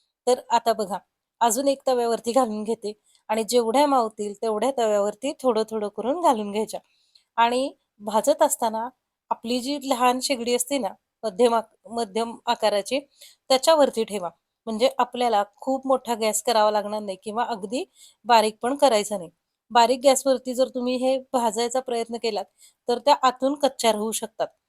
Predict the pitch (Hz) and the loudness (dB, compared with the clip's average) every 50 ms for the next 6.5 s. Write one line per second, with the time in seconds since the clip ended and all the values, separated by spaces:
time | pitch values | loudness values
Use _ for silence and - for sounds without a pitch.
0 | _ _ _ _ _ 226 233 240 269 294 302 269 240 240 240 247 240 240 247 226 | _ _ _ _ _ -2 0 2 2 2 2 0 -2 -4 -6 -8 -8 -6 -6 -6
1 | - _ - 240 254 247 240 233 226 220 220 - 226 190 233 233 - - - 269 | -6 _ -2 0 0 2 2 0 0 -2 -2 -8 -10 -10 -10 -10 -10 -6 -6 -6
2 | 349 - _ _ _ _ _ _ _ _ 330 349 392 392 - - - 262 247 254 | -6 -6 _ _ _ _ _ _ _ _ 4 4 4 4 2 0 -6 -8 -8 -8
3 | 285 _ _ _ _ _ - 247 247 - 247 240 247 240 - - 262 277 262 254 | -12 _ _ _ _ _ -10 -6 0 2 2 2 2 -2 -4 -2 -4 -2 -2 -4
4 | 214 175 226 233 240 240 226 226 - _ _ _ _ _ _ _ _ - 233 220 | -4 -2 -4 -2 0 0 0 -2 -4 _ _ _ _ _ _ _ _ -14 -12 -4
5 | 208 233 233 226 226 - 226 202 - - 247 330 - _ _ _ _ - _ _ | 0 0 0 0 0 -4 -4 -6 -4 -4 -6 -6 -6 _ _ _ _ -20 _ _
6 | _ - - - 240 233 240 233 214 214 | _ -8 -2 0 0 2 2 2 0 0